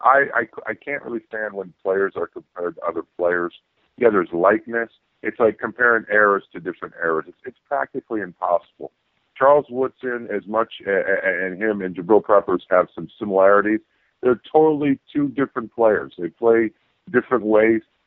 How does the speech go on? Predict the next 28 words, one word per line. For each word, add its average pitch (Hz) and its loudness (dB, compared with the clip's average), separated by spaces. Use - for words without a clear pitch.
Jabril 127 2
Peppers, 135 4
he, 92 -14
he, 104 -6
he's 113 -4
such - -2
a, 110 4
uh, 87 2
a 85 2
hybrid 110 0
player. 92 -2
He's 90 -10
like 95 -2
the 98 -8
ultimate 117 -4
hybrid 80 -6
player 87 -4
that 82 -10
you 92 -12
ever 82 -16
seen. - -14
He 175 4
does 151 4
it 127 4
all. 127 0
Outside 160 0
of 117 -6
go 110 0